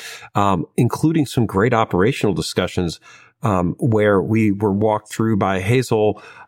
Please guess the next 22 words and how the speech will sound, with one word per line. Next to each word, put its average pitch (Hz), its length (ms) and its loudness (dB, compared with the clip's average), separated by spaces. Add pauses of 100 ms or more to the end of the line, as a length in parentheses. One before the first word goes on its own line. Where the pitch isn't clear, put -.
(240)
about 101 340 0
how 123 640 0
we, 113 720 -2 (140)
uh, 95 220 4
Hachyderm 113 600 0
moved 123 640 0
and 101 160 0
scaled 113 460 0
their 110 200 2
infrastructure 101 720 -2
operations 92 760 0
in, 95 300 0
in 101 180 0
with 98 140 -2 (260)
some - 260 0
really 120 280 2
new 104 260 2
technology. 104 800 -2 (1200)
Uh, 98 260 2
we 107 120 2
talked 107 320 -2
about, 101 260 2